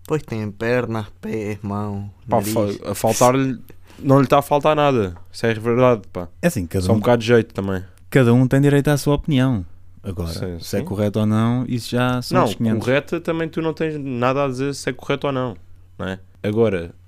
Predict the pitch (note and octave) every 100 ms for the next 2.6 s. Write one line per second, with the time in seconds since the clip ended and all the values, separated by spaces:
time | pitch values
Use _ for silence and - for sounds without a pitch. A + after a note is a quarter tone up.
0 | - A#2+ - A2+ A2 B2 A#2+ B2 A2+ A2
1 | G2+ F#2 F2+ E2+ - - D3 D#3+ A2+ G#2+
2 | - - - A2 E2+ E2